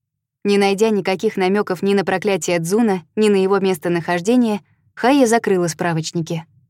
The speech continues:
Она собрала свои и Мансаку важные документы и отправилась на мост встречать брата.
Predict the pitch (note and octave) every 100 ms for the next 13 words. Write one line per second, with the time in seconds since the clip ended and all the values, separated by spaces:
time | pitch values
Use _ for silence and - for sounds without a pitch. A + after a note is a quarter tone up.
0 | _ _ G3 G3 F#3 F#3+ F#3+ F#3+ F3+ F#3+
1 | F#3+ F#3+ - F3+ F3+ G3 E3+ F3 F3+ F3+
2 | E3+ E3 D#3+ F#3 A#3+ G#3+ E3+ - _ G#3+
3 | G3+ - C#4 A3+ G3+ G3 F3+ G#3+ - -
4 | F3+ E3+ F3 E3+ F3+ F3 D#3+ D#3+